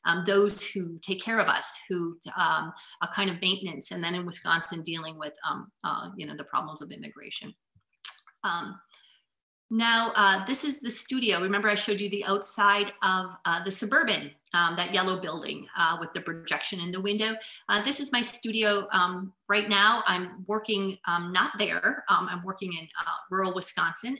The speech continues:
as I was saying, and I'll show you that the studio that I'm in in just a bit. Um, but, uh, I do go back and forth between Milwaukee. I have a, a daughter who's still in school, uh, there remotely, and she gets better connection when we're in Milwaukee. Um, so anyways,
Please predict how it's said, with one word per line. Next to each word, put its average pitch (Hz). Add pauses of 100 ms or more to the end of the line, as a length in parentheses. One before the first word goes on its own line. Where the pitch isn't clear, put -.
(100)
as 170
I 165
was 165
saying, 165
and 170
I'll 160
show -
you 170
that 175 (280)
the 175
studio 190
that 160
I'm 170
in 165
in 170
just 160
a 175
bit. 160 (420)
Um, 175 (300)
but, 208
uh, 202
I 294
do 339
go 349
back 311
and 302
forth 208
between 202
Milwaukee. 180
I 185
have 175
a, 165
a 185
daughter 180
who's 185
still 170
in 170
school, 175
uh, 160 (140)
there 175
remotely, 180
and 175
she -
gets 185
better 165
connection 165
when 165
we're 165
in 160
Milwaukee. 160 (400)
Um, - (140)
so -
anyways, 226